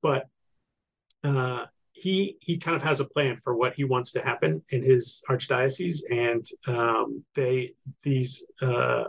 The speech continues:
mestizo, um, uh, priests are part of it. And so there's this, um, kind of continent-wide issue that takes about, uh, a decade to resolve.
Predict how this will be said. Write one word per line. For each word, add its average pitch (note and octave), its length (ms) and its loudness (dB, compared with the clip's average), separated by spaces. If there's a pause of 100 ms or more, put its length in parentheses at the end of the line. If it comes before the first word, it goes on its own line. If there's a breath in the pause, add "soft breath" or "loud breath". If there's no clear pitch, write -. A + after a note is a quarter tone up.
(140)
mestizo, B2+ 760 0 (500 loud breath)
um, A2 500 0 (400)
uh, A#2 380 0 (100)
priests C#3 380 0 (100)
are A#2 160 2
part A2+ 240 2
of G2 80 -4
it. - 120 -4 (720 loud breath)
And D3+ 160 0
so E3 480 0 (220)
there's F3 300 2
this, - 480 -4 (180)
um, C3 440 0 (360)
kind D3+ 160 0
of C#3 120 -4
continent-wide D#3 960 0 (360)
issue D3+ 560 2 (300)
that C#3 180 2
takes E3+ 320 0
about, B2+ 380 -2 (160)
uh, B2 360 0 (360)
a C3 60 2
decade C3+ 440 2
to A#2+ 100 -4
resolve. A2+ 520 0